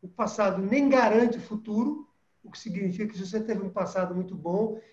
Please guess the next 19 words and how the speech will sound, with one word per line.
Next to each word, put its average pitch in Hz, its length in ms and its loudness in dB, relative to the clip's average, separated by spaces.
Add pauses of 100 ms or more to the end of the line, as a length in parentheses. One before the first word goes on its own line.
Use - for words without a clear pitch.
isso 220 260 -6
não 233 160 6
garante 202 400 2
o - 20 -8
seu 190 100 -2
futuro, 185 340 -6
porque - 140 -18
as 175 120 -8
coisas 165 340 -8
mudam, 220 540 -4 (320)
você 185 240 -8
cresce, 208 540 2
você 190 220 -8
se - 120 -10
transforma. 214 680 -2 (280)
Quando 190 140 -4
a 190 40 2
empresa 190 340 -2
cresce, 202 580 0